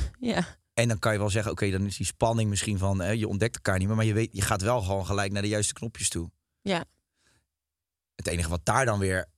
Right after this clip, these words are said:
Speaker 2: de, het gevaar van is, is dat je op een gegeven moment wel moet, een soort van moet blijven vernieuwen ook.
Speaker 1: Ja, je moet wel, eh, verschillende manieren bedenken. Want anders dan is het gewoon van, oh ja, ik doe dit, jij doet dat, ik ga erop, kom klaar,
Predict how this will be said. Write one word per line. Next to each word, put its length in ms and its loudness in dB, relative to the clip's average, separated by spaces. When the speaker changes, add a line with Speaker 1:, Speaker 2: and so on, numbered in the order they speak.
Speaker 2:
de, 280 -4
het 120 0
gevaar 380 2
van 140 0
is, 200 -2
is 100 -4
dat 200 -2
je 60 0
op 100 0
een 60 -2
gegeven 220 2
moment 160 0
wel 120 2
moet, 200 -2
een 80 -4
soort 160 2
van 140 2
moet 100 -2
blijven 380 2
vernieuwen 420 2
ook. 280 -6
Speaker 1:
Ja, 140 2
je 140 2
moet 160 2
wel, 400 2
eh, 280 0
verschillende 540 -2
manieren 420 0
bedenken. 380 0
Want 140 -2
anders 240 -2
dan 100 0
is 120 0
het 100 -6
gewoon 320 0
van, 200 0
oh 120 2
ja, 180 0
ik 260 -4
doe 120 -2
dit, 340 0
jij 200 0
doet 140 -2
dat, 260 0
ik 100 -8
ga 160 0
erop, 380 -2
kom 160 -4
klaar, 420 0